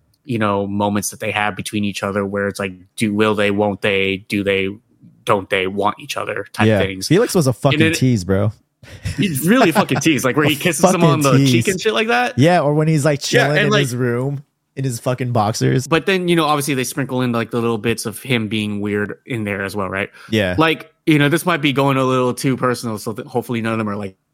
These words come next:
Speaker 1: listening in. But, like, Janice, my wife, grew up hanging out around a lot of, like, preppy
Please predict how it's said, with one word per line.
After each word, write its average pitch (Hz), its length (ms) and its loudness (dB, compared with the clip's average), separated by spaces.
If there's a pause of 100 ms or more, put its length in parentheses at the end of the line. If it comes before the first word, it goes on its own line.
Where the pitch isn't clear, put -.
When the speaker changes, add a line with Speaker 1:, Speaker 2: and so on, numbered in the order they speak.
Speaker 1:
listening 110 480 -6
in. 107 140 -4
But, 110 100 -4
like, 110 160 -4 (100)
Janice, 143 360 0 (240)
my 135 160 2
wife, 127 380 0 (220)
grew 135 280 0
up 120 340 0 (220)
hanging 131 440 0
out 117 240 0 (200)
around 113 360 0
a 110 100 -6
lot 107 340 -2
of, 104 140 -6
like, 104 260 -8
preppy 104 920 -4